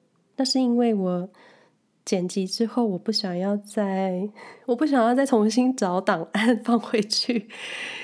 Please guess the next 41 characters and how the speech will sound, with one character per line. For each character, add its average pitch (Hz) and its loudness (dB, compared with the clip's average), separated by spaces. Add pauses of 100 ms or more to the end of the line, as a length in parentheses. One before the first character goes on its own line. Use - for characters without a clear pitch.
(140)
所 - -4
以 233 2
我 185 2
觉 196 -2
得 190 0
直 202 -2
接 214 0
录 214 2 (260)
最 214 0
快， 202 -2
而 196 -4
且 196 0
每 170 2
一 175 -2
次 - -2
都 214 0
会 214 0
有 185 -2
新 202 2
的 196 0
东 180 0
西， 185 -2
觉 - -6
得 - -8 (480)
每 202 0
次 262 -4
都 247 0
会 240 2
有 190 2
新 214 0
的 208 2
想 180 -4
法， 180 -4
其 - -4
实 196 -2
也 180 0
蛮 165 -2
有 175 0
意 208 -2
思 208 -6
的。 180 -8